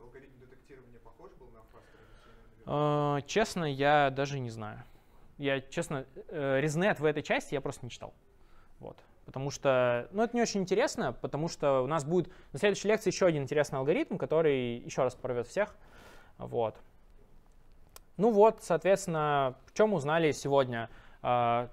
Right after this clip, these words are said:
Speaker 2: как устроен, например, компьютер vision, какие-то метрики есть, какие датасеты самые основные, самые главные есть, и самый первый наш метод, хороший, до сих пор используемый.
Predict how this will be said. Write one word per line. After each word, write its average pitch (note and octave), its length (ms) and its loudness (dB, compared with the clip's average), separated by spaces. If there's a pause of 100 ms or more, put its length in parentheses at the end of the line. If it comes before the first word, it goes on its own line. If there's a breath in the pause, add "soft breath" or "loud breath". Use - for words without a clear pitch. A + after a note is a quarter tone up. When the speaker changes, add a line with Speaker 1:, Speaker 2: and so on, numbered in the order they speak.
(120)
Speaker 2:
как G3+ 180 8
устроен, F#3+ 280 0
например, E3+ 260 0
компьютер F#3 320 -2
vision, C#4 380 -2
какие-то E3+ 360 -2
метрики F3 400 -2
есть, B3 220 -2
какие F3+ 240 -6
датасеты C#3 840 2
самые C#3 360 2
основные, C3 420 -4
самые B2+ 320 -4
главные B2+ 340 0
есть, C#4+ 240 -2 (320 loud breath)
и A3 380 4
самый E3 480 2
первый E3 320 4
наш C#3 180 -6
метод, C4 320 0 (140)
хороший, G#3 420 4
до D#3 120 -2
сих - 120 -10
пор F#3+ 140 6
используемый. B3 580 2